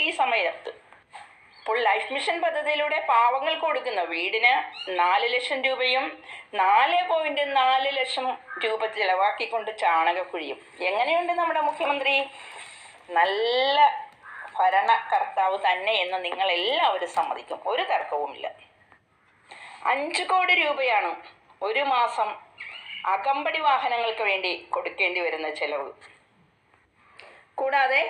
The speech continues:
ഹെലികോപ്റ്ററിന്റെ ചെലവ് നമ്മൾ നേരത്തെ പറഞ്ഞില്ലേ, അതും ഈ കൂടെ ഉണ്ട് എന്ന് നിങ്ങൾ ഓർത്തോളണം. സർക്കാരിന്റെ മുഖം മിനുക്കുന്നതിന് വേണ്ടിയിട്ടോ അതിനും ചെലവഴിക്കുന്നത് കോടികൾ ആണ് പോലും. അതുപോലെ സർക്കാരിന്റെ ഭരണപരമായ മികവിനെ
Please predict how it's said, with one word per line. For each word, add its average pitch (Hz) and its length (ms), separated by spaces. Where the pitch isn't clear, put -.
ഹെലികോപ്റ്ററിന്റെ 294 800
ചെലവ് 302 320
നമ്മൾ 294 260
നേരത്തെ 285 320
പറഞ്ഞില്ലേ, 262 460
അതും 190 280
ഈ 285 40
കൂടെ 285 320
ഉണ്ട് 294 260
എന്ന് 311 180
നിങ്ങൾ 294 200
ഓർത്തോളണം. 226 500
സർക്കാരിന്റെ 269 560
മുഖം 294 400
മിനുക്കുന്നതിന് 285 600
വേണ്ടിയിട്ടോ 294 440
അതിനും 247 440
ചെലവഴിക്കുന്നത് 240 680
കോടികൾ 226 500
ആണ് 196 260
പോലും. 151 280
അതുപോലെ 339 500
സർക്കാരിന്റെ 285 640
ഭരണപരമായ 269 720
മികവിനെ 240 460